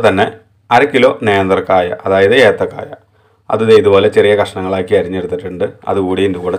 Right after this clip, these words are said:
ചേർക്കാം. രണ്ട് പച്ചമുളക് ദേ ഇതുപോലെ നീളത്തിൽ അരിഞ്ഞത്, കാൽ ടീസ്പൂൺ മഞ്ഞൾപ്പൊടി, ഒരു തണ്ട് കറിവേപ്പില, ആവശ്യത്തിന്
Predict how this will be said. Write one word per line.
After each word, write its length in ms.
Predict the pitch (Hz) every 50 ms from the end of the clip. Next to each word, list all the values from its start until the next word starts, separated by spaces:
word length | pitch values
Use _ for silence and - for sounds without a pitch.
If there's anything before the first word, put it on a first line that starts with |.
| -
ചേർക്കാം. 280 | 117 101 - - - - _ _ _ _ _ _ - _ _ _ _ _ _ _ _ _ _ _ _ _ _ - 123
രണ്ട് 220 | 131 127 143 151 147 - -
പച്ചമുളക് 600 | 117 - - - 117 104 98 95 98 92 101 120 113 - 110
ദേ 80 | 104 98 95
ഇതുപോലെ 300 | 98 95 92 92 92 98 98
നീളത്തിൽ 320 | 98 95 92 87 82 90 95 95
അരിഞ്ഞത്, 360 | 90 85 82 82 80 90 104 - - - - _ _ _ _ _ _ _ _ _ _ _ _ _ _ _ _ _ -
കാൽ 140 | 127 127 139 147 143
ടീസ്പൂൺ 340 | 143 135 - - 123 135 135 127
മഞ്ഞൾപ്പൊടി, 500 | 113 104 95 92 92 90 98 92 90 113 143 139 - _ _ _ _ _ _ _ _ _ _ _ _ - 147
ഒരു 120 | 151 - - 143
തണ്ട് 180 | 131 117 110 - - 113
കറിവേപ്പില, 500 | 104 95 95 92 90 87 87 95 95 101 - - - _ _ _ _ _ _ - 120 120
ആവശ്യത്തിന് 520 | 127 139 139 135 127 113 104 110 - 180